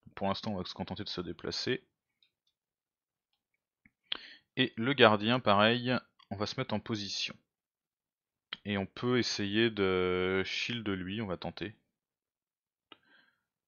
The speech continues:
Donc là l'ennemi, euh, s'est, euh, pris notre piège et en plus, hop là, petite contre-attaque des familles. Ah, et on a un mec qui était caché.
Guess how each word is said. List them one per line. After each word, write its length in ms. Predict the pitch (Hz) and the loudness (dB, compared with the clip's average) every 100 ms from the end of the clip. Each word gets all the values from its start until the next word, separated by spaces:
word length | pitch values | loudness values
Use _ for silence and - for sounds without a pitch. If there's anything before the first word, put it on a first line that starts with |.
| _ | _
Donc 140 | - 180 | 0 6
là 80 | |
l'ennemi, 380 | 170 151 147 151 | 6 6 2 4
euh, 400 | 117 101 95 95 | 6 6 6 4
s'est, 240 | - - 113 | 0 2 4
euh, 580 | 101 92 87 87 87 82 - | 6 4 2 0 -2 -6 -2
pris 160 | - | 4
notre 180 | 139 117 | 4 4
piège 460 | - 127 151 165 - | 0 4 6 4 2
et 140 | - - | 0 2
en 120 | 110 | -2
plus, 400 | - 160 - - 87 - _ _ _ - - _ _ _ - | -2 -6 -4 -4 -6 -8 _ _ _ -20 -20 _ _ _ -10
hop 140 | - | -4
là, 460 | 110 92 87 78 - _ _ _ _ _ _ | 2 4 2 0 -6 _ _ _ _ _ _
petite 240 | - 127 - | -12 -10 -6
contre-attaque 540 | 120 - 110 117 110 | -4 2 4 4 0
des 120 | 107 | -2
familles. 440 | - 101 110 143 90 - _ _ _ - - - _ _ _ - | -2 -2 -2 -2 -4 -8 _ _ _ -20 -20 -20 _ _ _ 0
Ah, 120 | 107 - | 0 0
et 40 | |
on 120 | 90 | -4
a 60 | 92 | 0
un 120 | 92 | 0
mec 180 | 107 - | 0 -2
qui 80 | 101 | -4
était 160 | 98 | -4
caché. 460 | - 87 - 107 | -4 -4 -2 -2